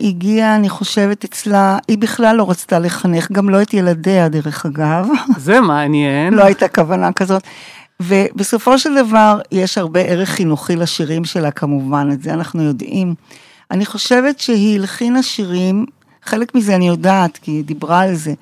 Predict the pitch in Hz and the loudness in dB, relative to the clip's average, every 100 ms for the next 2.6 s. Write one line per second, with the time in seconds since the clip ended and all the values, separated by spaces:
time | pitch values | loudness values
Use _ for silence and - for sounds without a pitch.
0 | - - - 208 175 165 185 180 185 208 | -14 -18 -2 0 0 0 0 0 0 0
1 | 208 254 262 262 240 - 185 - 233 208 | 0 0 0 0 0 -4 -6 -4 0 0
2 | 196 - 185 151 - | -2 -2 -2 -2 -6